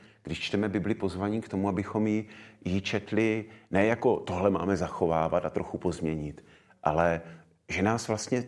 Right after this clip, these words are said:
ce-, jako Bible i s tím, jak je napsaná, zve k tomu, abychom prostě jako nově interpretovali věci ve svém okolí a ne zachovávali cosi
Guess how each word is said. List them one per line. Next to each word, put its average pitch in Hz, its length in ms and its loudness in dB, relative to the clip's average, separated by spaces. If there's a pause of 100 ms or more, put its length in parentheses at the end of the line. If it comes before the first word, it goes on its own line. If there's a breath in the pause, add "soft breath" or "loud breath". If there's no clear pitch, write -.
(120)
ce-, - 180 0 (100)
jako - 160 -2
Bible 123 420 2
i 131 60 -4
s - 140 -8
tím, 143 160 2
jak 143 120 0
je 139 60 2
napsaná, 131 440 -2
zve 92 180 -2
k - 80 -14
tomu, 104 200 2
abychom 110 420 0 (280 loud breath)
prostě - 400 0 (120)
jako - 220 0
nově 113 380 4
interpretovali 107 680 -2
věci 98 560 -4
ve 85 80 -8
svém 101 260 0
okolí 73 420 -6 (520)
a 80 80 -2
ne 87 180 0
zachovávali 85 580 2
cosi - 380 -8